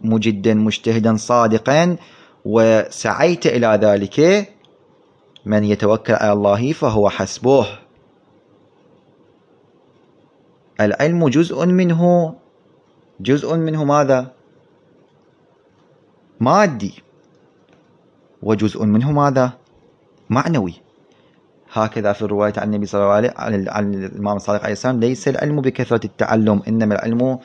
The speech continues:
نور يقذف الله في، بقلبه إن شاء". البعض يفهم من هذه الرواية أنه، آه، لا، لا يجب أن، أن أكثر التعلم وأجلس، آه، في غرفتي وكذا و-،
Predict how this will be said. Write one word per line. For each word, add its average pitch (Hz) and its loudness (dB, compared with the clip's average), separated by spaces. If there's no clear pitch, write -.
نور 147 2
يقذف 104 -2
الله 95 0
في، 98 -10
بقلبه 92 -4
إن 82 -10
شاء". - -4
البعض 131 0
يفهم 147 0
من 139 0
هذه 135 0
الرواية 135 2
أنه، 135 0
آه، 110 2
لا، 123 2
لا 127 4
يجب 120 2
أن، 110 -2
أن 110 -2
أكثر 110 0
التعلم 117 0
وأجلس، 110 -2
آه، 101 0
في 107 0
غرفتي 120 2
وكذا 117 4
و-، 101 2